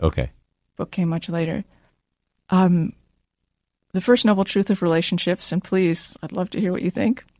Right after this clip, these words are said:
Speaker 2: about all of it. Relationships are uncomfortable. They just are uncomfortable. I don't think I'm alone in thinking that.
Speaker 1: No, I fully agree. In many, many ways.
Speaker 2: Right? And in many, many stages. So, y-,
Speaker 1: Yes.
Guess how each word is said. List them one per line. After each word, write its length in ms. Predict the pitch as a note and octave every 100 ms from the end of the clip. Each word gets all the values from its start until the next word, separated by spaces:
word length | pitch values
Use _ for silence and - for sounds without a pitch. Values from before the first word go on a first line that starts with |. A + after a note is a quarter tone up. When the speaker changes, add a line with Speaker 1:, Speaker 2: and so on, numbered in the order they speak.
| _ _
Speaker 2:
about 220 | - F3+ F3+
all 140 | D#3
of 100 | A#3
it. 120 | C4 _ _ _ _ _ _ _ _ _ _ _ _ _ _ -
Relationships 520 | F3 F#3+ G#3 F#3+ F#3+
are 220 | E3 D#3+ -
uncomfortable. 720 | F3+ F3 - E3+ - - - _ _ _ _ _ _ _ _ _ _ _ _ _ -
They 80 | E3+
just 340 | F3+ F3 - F3
are 120 | F3
uncomfortable. 720 | E3+ F3 F#3 G3 G3 D#3 D#3 - _ _ - -
I 60 |
don't 200 | A#3 A#3
think 140 | A3 A3
I'm 100 | G#3+
alone 300 | G3 G#3 G#3
in 80 | G#3
thinking 360 | F#3+ F#3+ F3
that. 260 | - G1+ - _ _
Speaker 1:
No, 120 | - E2
I 100 | D#2+
fully 320 | - E2+ D2+
agree. 280 | C2+ C2+ B1+ _ _ _ _ _ _ _ _ _ _ _ _ B2+
In 180 | A#2+
many, 240 | A2+ A2+ A2+
many 260 | G2 F#2
ways. 340 | E2 C#2 - - _ - - -
Speaker 2:
Right? 320 | F#3 A#3+ G#4 _ _ _ _ _ _ _ _
And 160 | A#3 A3+
in 180 | A3 G#3
many, 200 | A#3+ A#3+
many 340 | A#3 A3+ G#3+
stages. 600 | - - - F4 - - -
So, 280 | - -
y-, 180 | F#3+ -
Speaker 1:
Yes. 120 | -